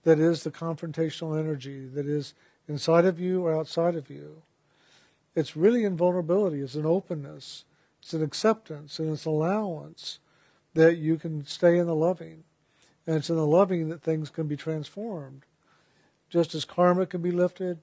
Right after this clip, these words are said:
karma can be transformed, your life can be transformed in loving. So whatever that situation is, your life that you just don't know what to do with, that it's just in your face, or it is your face, that you just need to be in loving with it.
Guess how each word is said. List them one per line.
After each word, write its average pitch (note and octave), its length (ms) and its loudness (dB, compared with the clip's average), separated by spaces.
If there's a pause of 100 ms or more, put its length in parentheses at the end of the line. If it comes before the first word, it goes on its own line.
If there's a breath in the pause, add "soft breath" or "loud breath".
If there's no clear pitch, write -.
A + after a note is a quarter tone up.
karma E3+ 300 -2
can E3 140 -8
be E3 100 -4
transformed, E3 1000 -2 (560 soft breath)
your D3 120 0
life E3 340 6
can F3 100 -6
be E3+ 100 -4
transformed E3 680 -4
in D#3 80 -4
loving. D#3+ 480 -2
So E3+ 500 4 (360 soft breath)
whatever F3+ 360 4
that G3 180 2
situation F3 640 -2
is, D3 120 -6
your D#3 80 -2
life F3+ 380 2
that E3 100 -12
you D#3 100 -10
just D3+ 200 -8
don't D#3+ 180 -2
know D#3 80 -2
what D3+ 200 -4
to C#3+ 80 -20
do E3 200 -6
with, D3+ 320 -10
that C#3+ 100 -6
it's C#3 160 -10
just C#3+ 160 -8 (480 soft breath)
in G3 220 6
your F3+ 160 0
face, F#3+ 680 -4 (180)
or E3 300 6
it D3+ 140 2
is A#3 260 4
your D3+ 140 -4
face, D3 600 -16 (760 soft breath)
that E3+ 320 6 (360)
you F3 160 -2
just F#3+ 240 -6
need F3+ 140 -2
to F#3+ 80 -6
be F3 160 0
in F#3+ 80 0
loving G#3 380 -6
with D3 220 -12
it. - 180 -20